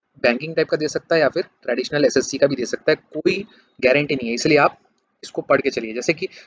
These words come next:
जो जो मैं लिखा हूँ, बस उतना कवर कर लीजिए। जैसे एचसीएफ़, एलसीएम,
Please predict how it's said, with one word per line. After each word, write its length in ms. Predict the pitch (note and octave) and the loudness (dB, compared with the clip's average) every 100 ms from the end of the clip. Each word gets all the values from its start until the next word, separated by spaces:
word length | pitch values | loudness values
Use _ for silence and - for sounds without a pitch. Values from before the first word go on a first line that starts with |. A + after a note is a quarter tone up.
| - | -2
जो 60 | D#3+ | 2
जो 100 | G3+ | 4
मैं 100 | E3+ | 2
लिखा 200 | C#3+ D3 | 0 0
हूँ, 80 | |
बस 140 | C#3 - | 0 0
उतना 220 | E3 G3 | 0 0
कवर 220 | F#3 D#3 | 2 2
कर 140 | D3+ B2+ | 2 -2
लीजिए। 220 | A#2+ B2 | -4 -6
जैसे 140 | C#3 | -2
एचसीएफ़, 540 | D#3+ D3 - F3+ F3+ E3+ | 0 -2 -4 0 0 2
एलसीएम, 440 | C#3 C3+ C3+ A2 | -2 0 -2 -2